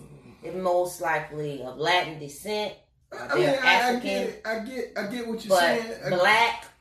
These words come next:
Speaker 1: owned.
Speaker 2: But I, since I'm not there,
Speaker 1: Right.
Speaker 2: I can't say yay or nay. All right, and in the restaurant. So, with that being said, we got to support what we, I mean, we know what businesses they got.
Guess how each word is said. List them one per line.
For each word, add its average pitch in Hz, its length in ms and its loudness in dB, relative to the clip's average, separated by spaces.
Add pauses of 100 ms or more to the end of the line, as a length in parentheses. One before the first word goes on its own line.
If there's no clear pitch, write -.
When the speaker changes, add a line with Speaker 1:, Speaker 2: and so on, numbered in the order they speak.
(120)
Speaker 1:
owned. 170 760 0
Speaker 2:
But 147 140 2
I, 143 280 0
since 175 280 -4
I'm 196 160 2
not 196 260 2
there, 233 320 4
Speaker 1:
Right. - 440 0 (220)
Speaker 2:
I - 160 0
can't 170 280 0
say 151 280 0
yay 147 540 0
or 123 140 -6
nay. - 280 -6 (280)
All 113 80 -4
right, 123 260 0 (300)
and 131 360 -6
in 143 80 0
the 143 100 4
restaurant. 135 560 2 (320)
So, 135 560 2 (880)
with 139 140 0
that 160 240 4
being 139 220 -2
said, 202 540 -2 (760)
we 208 180 0
got 190 200 4
to 160 60 -6
support 156 460 0
what 156 180 -4
we, 147 240 -4 (260)
I 147 40 -2
mean, 131 560 -2 (120)
we 143 140 0
know 160 180 4
what 160 240 4
businesses 147 420 0
they 135 160 4
got. 165 360 4